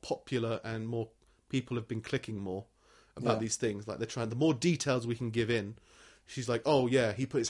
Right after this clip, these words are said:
Speaker 1: hand on my leg six times, or he did this and he did that." And it's like, yes, but it doesn't matter. Did you
Speaker 2: Mm.
Speaker 1: consent,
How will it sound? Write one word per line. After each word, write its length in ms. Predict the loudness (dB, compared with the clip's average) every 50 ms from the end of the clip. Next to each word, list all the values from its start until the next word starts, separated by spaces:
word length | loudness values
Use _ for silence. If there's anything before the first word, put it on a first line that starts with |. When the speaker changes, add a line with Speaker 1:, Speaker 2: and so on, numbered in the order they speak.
| 0
Speaker 1:
hand 180 | 0 0 0 0
on 60 | 0
my 100 | 0 0
leg 260 | 0 0 -2 -2 -2 -4
six 320 | -2 0 -2 -2 -4 -4
times, 420 | -6 -4 -2 -2 -4 -6 -8 -8
or 100 | -10 -8
he 140 | -8 -8 -8
did 160 | -10 -10 -4
this 240 | 0 0 0 0 -2 -6
and 80 | -10
he 80 | -8 -8
did 180 | -8 -6 -4 -2
that." 240 | -2 -2 -2 -6 -10 -18 -20 -20 -20 -20 _ -10
And 60 | -10
it's 140 | -4 -2 0
like, 300 | 0 0 -2 -6 -20 _ _ _ _ _ -20 -20 -20 -20 -20 -20 _ 2
yes, 260 | 4 4 4 4 2
but 220 | 0 0 0 0 0 0 0
it 160 | 2 2 0 -2 _ -20 -20 0 4
doesn't 240 | 4 6 6 6
matter. 200 | 6 4 4 2 0 -4 0 2
Did 300 | 4 4 4 2 -2 -2
you 160 | 0 0 0 2
Speaker 2:
Mm. 200 | 0 0 -2 -4 -6 -6
Speaker 1:
consent, 640 | -6 -4 -2 0 0 0 0 0 -2 -6 -12 -14